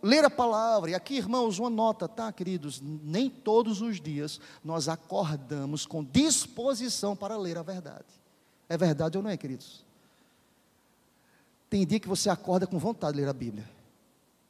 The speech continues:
Pastor, que escândalo. Mas tem dia que você não acorda com vontade de ler a Bíblia, não.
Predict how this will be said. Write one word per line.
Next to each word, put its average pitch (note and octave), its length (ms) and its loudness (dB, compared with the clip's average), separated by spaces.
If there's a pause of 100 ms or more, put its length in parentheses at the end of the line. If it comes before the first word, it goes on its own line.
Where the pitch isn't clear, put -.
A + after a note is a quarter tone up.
(440)
Pastor, E3+ 580 -8 (100)
que G#3+ 120 -12
escândalo. D3+ 580 -6 (300)
Mas C3+ 200 -8
tem E3+ 100 -12
dia D#3+ 80 -8
que - 80 -14
você - 80 -8
não D3+ 100 -8
acorda D3 380 -8
com - 80 -10
vontade E3 300 -6
de E3 60 -4
ler E3 60 -2
a D#3+ 40 -4
Bíblia, D3 280 -6
não. C3+ 200 -8